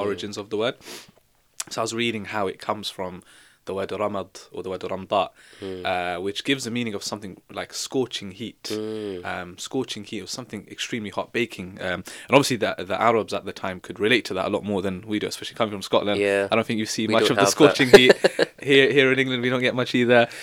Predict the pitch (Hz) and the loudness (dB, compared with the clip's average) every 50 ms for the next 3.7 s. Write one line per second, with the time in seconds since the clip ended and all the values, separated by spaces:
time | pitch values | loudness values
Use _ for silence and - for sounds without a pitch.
0 | - - - - - - 104 107 107 110 113 110 113 113 110 113 110 - - - | -8 -8 -8 -8 0 6 8 10 10 10 10 10 8 6 4 0 -8 -14 -18 -18
1 | - - - - - - - 127 123 120 120 113 - - _ _ - - - - | -18 -18 -20 -12 -6 0 2 4 4 6 4 2 0 -4 _ _ -8 -8 -6 -4
2 | - 120 127 - 131 127 123 156 180 185 175 - - - 120 107 - - 104 113 | -4 -6 -2 -2 -2 2 4 4 4 4 2 0 -2 -4 -4 -4 -2 -2 0 0
3 | 117 113 113 117 117 123 127 143 - - 127 120 - - | 0 -2 -2 -2 -2 -2 -2 -2 0 2 4 2 2 0